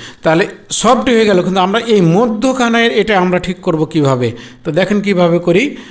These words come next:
আমরা এই বর্ডারটা চুজ করলাম, কলমের মতো চলে এসেছে, just চাপ দিয়ে ধরে একটা টান দেবো, অর্থাৎ drag and drop। কী করব?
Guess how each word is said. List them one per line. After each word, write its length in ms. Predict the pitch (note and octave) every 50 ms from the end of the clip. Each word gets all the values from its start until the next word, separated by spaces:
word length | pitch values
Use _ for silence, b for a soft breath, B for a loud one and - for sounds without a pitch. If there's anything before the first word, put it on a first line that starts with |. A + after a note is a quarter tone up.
| B B B -
আমরা 240 | - E3 D#3+ F3+ G3+
এই 220 | C4 G#3 F#3 F3
বর্ডারটা 440 | E3+ E3 E3+ E3+ F3 E3+ F3 - -
চুজ 280 | F3 - F#3 D#3+ -
করলাম, 340 | - - F3+ F#3 G#3 A#3 A#3+
কলমের 500 | A3+ - F#3 E3 E3 E3+ E3+ E3+ E3+ D#3+
মতো 240 | D#3+ E3 E3 E3 E3+
চলে 180 | D3+ E3 D#3+ D#3+
এসেছে, 160 | D#3+ - C4+
just 240 | G#3 A3 G#3 - - - - - - -
চাপ 260 | - - F#3 F#3 F#3+
দিয়ে 200 | F#3 F3 F3+ F#3+
ধরে 180 | F3 E3+ E3 E3+
একটা 120 | E3 D#3+
টান 240 | D#3+ - E3 D#3 D3+
দেবো, 160 | C#3 C3+ B2+
অর্থাৎ 240 | C#3 C#3+ C#3+ E3 D#3+
drag 220 | D3+ C#3 D#3 D#3 D3+
and 200 | D#3 D3 C#3+ C3+
drop। 180 | C3+ C3 A#2 C3 - - - - - - _ _ _ _ _
কী 80 | - E3+
করব? 460 | D#3+ F#3 F#3 F#3 A#3 C#4 D4 - -